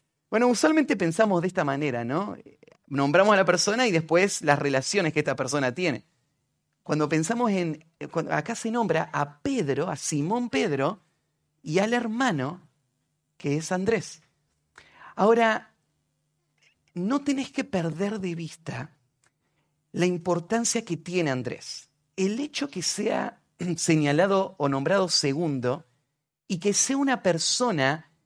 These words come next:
eh, que no está al frente y que no es,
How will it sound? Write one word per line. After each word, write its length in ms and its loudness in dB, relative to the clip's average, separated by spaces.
eh, 720 4
que 160 0
no 180 -2
está 280 -2
al 120 -2
frente 800 -2
y 180 -6
que 180 -2
no 400 2
es, 520 2